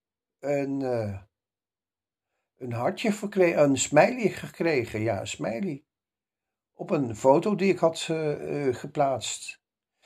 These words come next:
Ik was lid geworden van Friendster op aanraden van een, eh, collega uit Hongkong, die oorspronkelijk uit Hongkong kwam. En die, mm,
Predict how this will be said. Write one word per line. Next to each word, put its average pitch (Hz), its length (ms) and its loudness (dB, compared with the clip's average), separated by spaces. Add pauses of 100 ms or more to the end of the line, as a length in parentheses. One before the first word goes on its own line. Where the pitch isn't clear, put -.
(160)
Ik 151 140 -8
was 175 260 2
lid 180 220 4
geworden 180 320 2
van 131 220 2
Friendster 202 580 2
op - 160 -4
aanraden 165 460 6
van 131 300 2
een, 107 180 -6
eh, 113 400 -2 (220)
collega 147 580 2
uit 120 220 0
Hongkong, 139 640 -2 (420)
die 117 200 -6
oorspronkelijk 127 540 -2
uit 107 160 0
Hongkong 110 440 -2
kwam. 190 320 0 (520)
En 120 120 -14
die, 120 400 -4
mm, - 480 -16